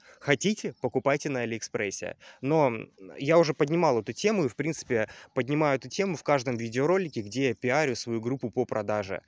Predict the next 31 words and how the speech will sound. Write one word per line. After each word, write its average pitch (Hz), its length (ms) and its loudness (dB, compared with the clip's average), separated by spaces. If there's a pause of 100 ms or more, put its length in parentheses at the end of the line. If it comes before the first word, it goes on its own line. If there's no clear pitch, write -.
(180)
Ребят, 120 400 -4
я 110 160 -6
не 120 100 -6
покупаю 120 600 -2
эти 104 140 -8
металлоискатели 104 800 -6
на 104 160 -4
Алиэкспрессе. 104 760 -6 (180)
Я 139 180 6
их 120 80 4
беру 135 380 2
оптом 214 500 8
у 135 80 2
российского 131 540 0
поставщика. 120 720 -4 (220)
Мне 113 120 -8
не 110 80 -8
приходят 117 420 -8
вот 104 80 -4
таких - 280 -8
вот 95 100 -2
больших 107 340 0
коробках. 135 480 2
Вот 107 120 -2
щас 101 200 -6
я 98 60 -2
даже 104 200 -2
приложу 110 380 2
фотографии. 98 760 -4 (520)
Ребят, 120 440 -4 (240)
года 139 520 2